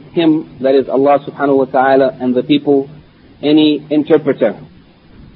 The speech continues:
But Allah will speak to them directly.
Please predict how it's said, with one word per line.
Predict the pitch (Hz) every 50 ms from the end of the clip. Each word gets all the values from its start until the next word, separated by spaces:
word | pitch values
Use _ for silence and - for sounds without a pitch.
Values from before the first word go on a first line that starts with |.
| - _ _ - - - - - - - _ _ - - -
But | 113 139 -
Allah | - 143 139 143 143 143 143
will | 139 139
speak | - 156 139 -
to | - 139
them | 127 135 135 131 120 - - 110
directly. | 131 131 127 131 135 131 - 131 110 87 -